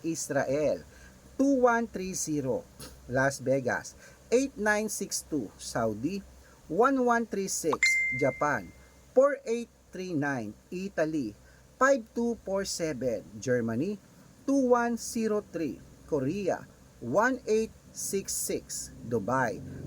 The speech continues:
Five nine six three, Malaysia. Two one one four, Taiwan. Seven three two eight, Thailand. Five two nine eight, Philippines. Six two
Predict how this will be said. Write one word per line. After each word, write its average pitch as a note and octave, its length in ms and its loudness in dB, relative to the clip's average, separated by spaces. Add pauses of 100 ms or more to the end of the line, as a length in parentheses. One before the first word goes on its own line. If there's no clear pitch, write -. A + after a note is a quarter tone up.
(120)
Five B3+ 320 2
nine A#3 320 0
six - 320 -4
three, D3 320 -2 (320)
Malaysia. D3 720 2 (320)
Two C4 240 4
one A#3 320 4 (240)
one F3 240 0
four, C#3 480 -2 (160)
Taiwan. C3+ 480 0 (320)
Seven C#3 400 0
three B3 320 -2 (240)
two G3 160 -2 (160)
eight, D#3 160 -2 (240)
Thailand. D3+ 560 2 (160)
Five C4 400 2
two A#3 240 0 (160)
nine F3+ 400 -2
eight, D3+ 240 -2 (240)
Philippines. E3+ 640 -4
Six - 560 -4
two C4 240 0